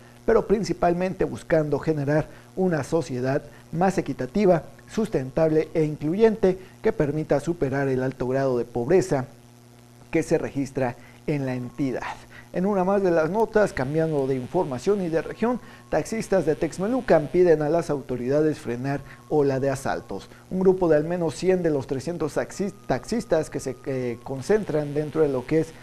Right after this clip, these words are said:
la zona de Texmelucan, eh, arribaron al estacionamiento de una plaza comercial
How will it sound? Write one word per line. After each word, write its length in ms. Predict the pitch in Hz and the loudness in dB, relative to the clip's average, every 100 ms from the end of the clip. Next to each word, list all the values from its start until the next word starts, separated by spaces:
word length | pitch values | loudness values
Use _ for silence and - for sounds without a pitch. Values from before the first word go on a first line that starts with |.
| - - | -20 -8
la 160 | 139 123 | -6 -4
zona 260 | 170 156 | -4 -2
de 100 | 139 | -4
Texmelucan, 760 | 139 139 - 170 233 240 220 202 - - - | -2 -6 -4 -4 -2 2 2 0 -8 -20 -10
eh, 480 | - 147 135 135 - | -4 -2 0 -2 -6
arribaron 760 | 143 139 131 147 214 190 190 - | -4 -4 -2 2 2 2 0 -4
al 180 | 202 202 | -4 0
estacionamiento 1000 | 175 - 127 135 127 143 175 175 165 143 | 0 -2 -8 -8 -8 -4 -2 -2 0 0
de 200 | 143 143 | 2 0
una 200 | 165 151 | 0 -6
plaza 400 | - 143 131 131 | -2 -2 -2 -4
comercial 640 | - 160 160 - 160 180 | -2 -6 -6 -2 0 2